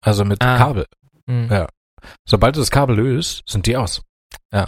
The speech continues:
Speaker 2: Akku
Speaker 1: Und die
Speaker 2: im
Speaker 1: sind
Speaker 2: Arsch
Speaker 1: voll
Speaker 2: wahrscheinlich.
Speaker 1: geladen. Nee, ja, wahrscheinlich, genau. Reset-Knopf, äh,
Speaker 2: Mhm.
Speaker 1: reagiert, aber auch nur, wenn sie angeschlossen sind, nicht, wenn sie nicht angeschlossen
Speaker 2: Ja,
Speaker 1: sind.
Speaker 2: Akku im Ei-,
Speaker 1: Äh,
Speaker 2: im Eimer.
Speaker 1: dann sind die Akkus wahrscheinlich im
Speaker 2: Mhm.
Speaker 1: Eimer. Ja, naja.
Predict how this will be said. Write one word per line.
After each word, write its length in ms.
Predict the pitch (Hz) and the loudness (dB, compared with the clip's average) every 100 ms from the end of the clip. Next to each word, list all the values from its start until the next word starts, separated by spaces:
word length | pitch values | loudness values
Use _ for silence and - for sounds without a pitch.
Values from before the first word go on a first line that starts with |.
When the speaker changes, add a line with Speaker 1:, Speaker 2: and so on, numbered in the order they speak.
| - | 0
Speaker 2:
Akku 280 | 156 165 165 | 0 2 2
Speaker 1:
Und 100 | - | 4
die 40 | |
Speaker 2:
im 40 | |
Speaker 1:
sind 80 | 107 | 2
Speaker 2:
Arsch 100 | 123 | 4
Speaker 1:
voll 80 | - | 4
Speaker 2:
wahrscheinlich. 260 | 117 123 - | 4 4 4
Speaker 1:
geladen. 380 | 139 101 87 107 | 2 -2 -6 -2
Nee, 420 | 131 220 151 131 | 0 0 -2 0
ja, 200 | 123 131 | 2 2
wahrscheinlich, 540 | 110 - 107 85 - - | 2 2 0 -2 -6 -4
genau. 300 | 95 87 85 - - - - | -2 -2 -6 -14 -18 -4 0
Reset-Knopf, 720 | 107 151 - 170 151 - - - _ _ | 2 2 2 -2 -2 -4 -10 -18 _ _
äh, 100 | 123 | -2
Speaker 2:
Mhm. 40 | 117 | 2
Speaker 1:
reagiert, 500 | 113 117 101 175 220 | 2 2 2 0 0
aber 180 | 131 110 | 0 0
auch 100 | 110 | 2
nur, 140 | 131 | 2
wenn 100 | 123 | 2
sie 80 | 110 | 0
angeschlossen 440 | 127 139 135 131 | -2 -2 -2 -2
sind, 160 | 143 143 | -4 -4
nicht, 160 | 120 110 | -4 -2
wenn 120 | 104 | -2
sie 120 | 101 | -2
nicht 200 | 117 - | -4 -4
angeschlossen 420 | 131 123 - - | -6 -4 -4 -2
Speaker 2:
Ja, 100 | 104 | 0
Speaker 1:
sind. 120 | 139 - - - | 0 -4 -12 -8
Speaker 2:
Akku 240 | 110 113 | -4 -4
im 140 | 101 98 | -4 -6
Ei-, 220 | 98 - | -6 -2
Speaker 1:
Äh, 120 | 113 | 0
Speaker 2:
im 60 | 110 | 0
Eimer. 260 | 104 104 - - - _ - - _ - | -2 -4 -6 -14 -20 _ -20 -20 _ -4
Speaker 1:
dann 240 | 110 101 95 | 0 0 0
sind 220 | 104 101 | 0 0
die 140 | 107 | -2
Akkus 240 | 95 101 90 | 0 -2 -2
wahrscheinlich 520 | 87 87 82 82 - - | -2 -2 -2 -6 -8 -6
im 60 | |
Speaker 2:
Mhm. 60 | 85 | -4
Speaker 1:
Eimer. 320 | 80 80 85 _ - | -2 -2 -4 _ -4
Ja, 240 | 85 85 - _ - | -2 -2 -8 _ -4
naja. 300 | 104 90 | 0 0